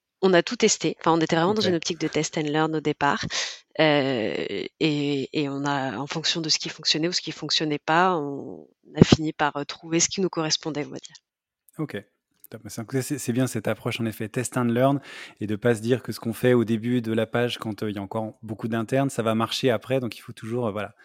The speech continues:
Speaker 2: s'adapter, améliorer ce qu'on fait. Donc, c'est un bon, un, un bon message. Hem, pour, heu, terminer l'épisode, on est déjà à la fin, et oui,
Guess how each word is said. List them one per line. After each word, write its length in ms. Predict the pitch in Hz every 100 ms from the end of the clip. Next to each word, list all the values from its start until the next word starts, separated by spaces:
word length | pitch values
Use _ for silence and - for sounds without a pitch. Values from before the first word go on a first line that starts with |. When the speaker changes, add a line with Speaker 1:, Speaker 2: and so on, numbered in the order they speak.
| _
Speaker 2:
s'adapter, 800 | - 139 131 123 - 113 117 131
améliorer 520 | 120 127 120 113 123
ce 80 | 117
qu'on 100 | -
fait. 220 | - 113
Donc, 300 | 113 107 - - - -
c'est 120 | 104
un 60 | 98
bon, 240 | 120 117
un, 160 | 107 -
un 100 | 120
bon 160 | 110 147
message. 460 | 131 - 170 151 113 - - - 120
Hem, 400 | 117 117 120 127
pour, 260 | 165 143
heu, 140 | 131 127 - _
terminer 480 | 196 185 175 202 -
l'épisode, 640 | 135 127 127 143 180 127 117
on 280 | 113 104 101
est 60 | 101
déjà 220 | 113 120
à 20 |
la 80 | 92
fin, 220 | - 151
et 120 | 160
oui, 120 | 101